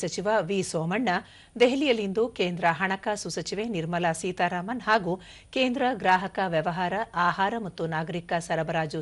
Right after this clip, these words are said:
ಸಚಿವ ಪ್ರಹ್ಲಾದ್ ಜೋಶಿ ಅವರನ್ನು ಭೇಟಿ ಮಾಡಿ ಸಮಾಲೋಚನೆ ನಡೆಸಿದರು. ನಿರ್ಮಲಾ ಸೀತಾರಾಮನ್ ಭೇಟಿ ವೇಳೆ ಜಿ ಎಸ್ ಟಿ ಬೆಲೆ ಇಳಿಕೆಯಂತಹ ಮಹತ್ವದ ನಿರ್ಧಾರ ಕೈಗೊಂಡು ದೇಶದ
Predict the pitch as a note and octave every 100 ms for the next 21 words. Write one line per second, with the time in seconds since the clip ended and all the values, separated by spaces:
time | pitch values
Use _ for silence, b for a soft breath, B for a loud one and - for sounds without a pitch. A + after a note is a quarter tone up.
0 | E3 D#3 F#3+ - B B - A#3 A3+ A#3
1 | B3 E3+ F3 F3 - F#3 F3 E3+ E3 E3
2 | D3+ E3+ F3+ F#3 G#3+ E3+ B B - G#3+
3 | G#3 C4+ C4+ E3 - E3 F#3 D3+ F#3 E3
4 | E3+ - b b b b - - G#3+ G3+
5 | F#3 F3 E3+ F#3 E3 E3+ E3+ E3 E3 E3+
6 | E3+ D#3+ D#3 F#3 G#3 F#3 B B - G#3
7 | C#4 D4+ D4 C#4+ B3 G#3 G#3 G#3 F#3 F3+
8 | F#3 E3+ F3 D#3 G3 F3+ F3+ F#3+ C4 -
9 | F3 E3 E3+ D3+ G#3 F3+ E3 F3 D#3+ G#3+
10 | G3+ B B B A3 G#3 A#3+ C4 A#3+ G#3+